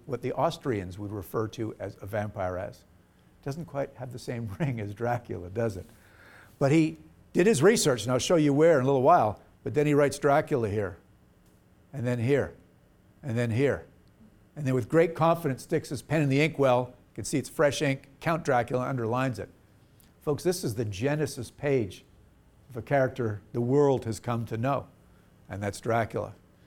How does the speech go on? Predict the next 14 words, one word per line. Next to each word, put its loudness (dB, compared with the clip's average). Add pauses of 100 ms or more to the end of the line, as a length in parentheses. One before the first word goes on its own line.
(140)
And -6
then 0
if -6
you -2
look 2
down 2
here, 2
you'll 0
see 0 (540)
Seward, 0 (220)
Lucy -4
Westenra, -2 (440)
mad 0
patient, -4